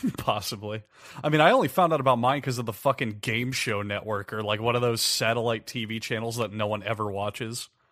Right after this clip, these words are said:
It would run at, like, three in the morning, and I loved it.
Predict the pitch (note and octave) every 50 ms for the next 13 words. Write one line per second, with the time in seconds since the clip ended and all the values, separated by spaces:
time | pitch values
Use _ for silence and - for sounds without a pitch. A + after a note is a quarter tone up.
0 | _ _ _ _ _ _ - - - A#2 - - B2 B2 C3 A#2 G2+ A2 A2 A2+
1 | G#2 - - - - A2+ A2 A2+ A2+ A2 G#2+ G2+ G2+ G2+ G#2+ G#2 G2+ F#2 F#2+ F#2
2 | F#2 F#2 F#2+ F#2+ G2 F#2+ - - D#3 -